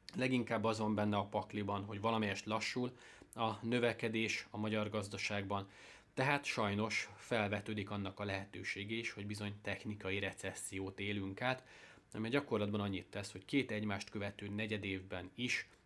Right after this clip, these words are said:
zsugorodik a G D P, méghozzá negyedéves alapon. Szóval ennek is megvan a lehetősége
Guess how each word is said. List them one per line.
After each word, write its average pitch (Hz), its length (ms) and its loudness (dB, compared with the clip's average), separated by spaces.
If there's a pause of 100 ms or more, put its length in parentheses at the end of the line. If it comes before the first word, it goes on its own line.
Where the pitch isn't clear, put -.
(140)
zsugorodik 104 680 0
a 104 120 -6
G 110 280 -2
D 101 220 0
P, 123 300 -2
méghozzá 98 460 -4
negyedéves 92 640 -2
alapon. 143 460 0 (440)
Szóval 131 400 4 (100)
ennek 151 300 4
is - 120 -2
megvan 110 280 4
a 104 40 4
lehetősége 104 1000 2